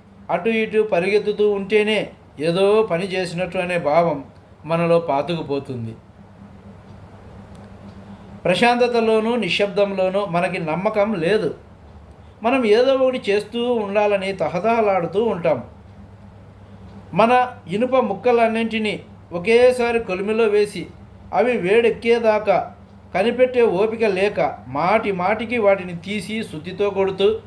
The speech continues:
కష్టపడుతుంటాము. అయితే నెమ్మదిగా మనలో మనం ధ్యానం చేసుకునే సమయమే అన్నిటికంటే లాభకరం.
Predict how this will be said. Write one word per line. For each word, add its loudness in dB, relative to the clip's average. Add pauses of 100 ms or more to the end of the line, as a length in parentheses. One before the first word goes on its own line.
(420)
కష్టపడుతుంటాము. 0 (1000)
అయితే 2
నెమ్మదిగా 0
మనలో 0
మనం -4 (300)
ధ్యానం 0 (120)
చేసుకునే 0
సమయమే -2 (460)
అన్నిటికంటే -2
లాభకరం. -4